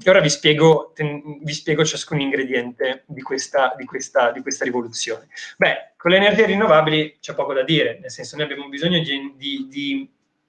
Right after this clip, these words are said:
di fonti di energia che non implicano una, una devastazione dell'ecosistema e un inquinamento della nostra atmosfera, dei nostri, della nostra terra e dei nostri, delle nostre acque, e ovviamente un'emissione di gas serra nell'atmosfera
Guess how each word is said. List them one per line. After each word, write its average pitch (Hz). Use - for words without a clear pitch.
di 151
fonti 185
di 160
energia 156
che 208
non 147
implicano 180
una, 143
una 147
devastazione 151
dell'ecosistema 160
e 143
un 147
inquinamento 151
della 127
nostra 131
atmosfera, 147
dei 127
nostri, 123
della 120
nostra 117
terra 143
e 120
dei 127
nostri, 120
delle 120
nostre 123
acque, 202
e 165
ovviamente 165
un'emissione 147
di 139
gas 127
serra 139
nell'atmosfera 139